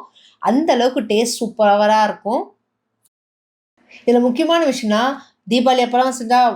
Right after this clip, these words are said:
நாலு நாள், அஞ்சு நாள், பத்து நாள்லாம் வச்சு சாப்பிடுவேன். செஞ்சோமா சட்டுன்னு காலி ஆயிடுங்க. "பா, செஞ்சோம், சாப்பிட்டோம்" அப்படின்னு ஒரு சாட்டிஸ்ஃபைடோட இருக்கும்.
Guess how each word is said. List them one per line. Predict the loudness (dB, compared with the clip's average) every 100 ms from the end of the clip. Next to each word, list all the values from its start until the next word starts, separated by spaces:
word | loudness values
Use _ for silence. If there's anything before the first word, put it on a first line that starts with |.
| -6 -14 -10
நாலு | -4 -2 -2
நாள், | -2 -2
அஞ்சு | -2 -6 -2
நாள், | -2 0
பத்து | -2 -2 -4
நாள்லாம் | 0 2 0
வச்சு | 0 -4
சாப்பிடுவேன். | -2 -2 -4 -10 -4
செஞ்சோமா | 0 2 2 -2 -4 -4 -6 -2
சட்டுன்னு | -2 -2 -2 0 2
காலி | 2 0 -2
ஆயிடுங்க. | -4 -4 -6 -6 _ _
"பா, | -4 -4 -6 -14 -6
செஞ்சோம், | -4 -2 0 -2 -2
சாப்பிட்டோம்" | 0 0 0 0 0
அப்படின்னு | -2 -2 -2
ஒரு | -2 -2
சாட்டிஸ்ஃபைடோட | -2 -2 -4 -6 -2 -2
இருக்கும். | -2 -8 -12